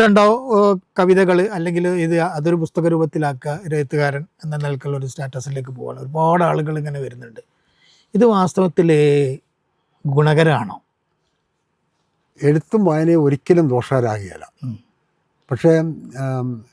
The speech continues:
Speaker 2: എസ്റ്റാബ്ലിഷ്ഡ് ആയ എഴുത്തുകാർക്ക് പുതിയ എഴുത്തുകാർ വരുന്നത് ചിലപ്പോൾ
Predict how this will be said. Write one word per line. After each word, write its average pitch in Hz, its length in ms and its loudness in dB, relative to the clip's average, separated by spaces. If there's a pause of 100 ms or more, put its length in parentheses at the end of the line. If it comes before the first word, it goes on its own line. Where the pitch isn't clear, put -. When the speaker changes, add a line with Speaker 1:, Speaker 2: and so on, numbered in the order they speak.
(140)
Speaker 2:
എസ്റ്റാബ്ലിഷ്ഡ് 175 600 2
ആയ 175 200 6
എഴുത്തുകാർക്ക് 151 560 0 (500)
പുതിയ 165 240 6
എഴുത്തുകാർ 165 340 4 (120)
വരുന്നത് 147 420 0 (380)
ചിലപ്പോൾ 143 320 -2